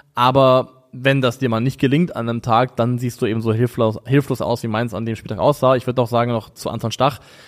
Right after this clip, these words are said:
der jetzt weg ist, der jetzt bei Hoffenheim spielt, der selber nicht auf dieser rechten Halbzehner-Position spielen wollte, der gerne tiefer gespielt hätte. Aber trotzdem finde ich, dass es Mainz schadet. Erstens, weil ihnen ein Outlet verloren geht, vor allem ohne Ajorque vorne drin,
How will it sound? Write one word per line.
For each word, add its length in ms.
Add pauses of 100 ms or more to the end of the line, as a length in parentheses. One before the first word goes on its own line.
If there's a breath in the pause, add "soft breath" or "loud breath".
(180 loud breath)
der 140
jetzt 180
weg 160
ist, 140
der 60
jetzt 120
bei 60
Hoffenheim 260
spielt, 320 (540 soft breath)
der 340
selber 300
nicht 180
auf 100
dieser 680 (140)
rechten 420
Halbzehner-Position 840
spielen 360
wollte, 420
der 380
gerne 180
tiefer 240
gespielt 320
hätte. 460
Aber 420 (320 loud breath)
trotzdem 360
finde 180
ich, 60
dass 120
es 100
Mainz 280
schadet. 260
Erstens, 380
weil 140
ihnen 240
ein 100
Outlet 400
verloren 340
geht, 180
vor 140
allem 180
ohne 600
Ajorque 360
vorne 220
drin, 220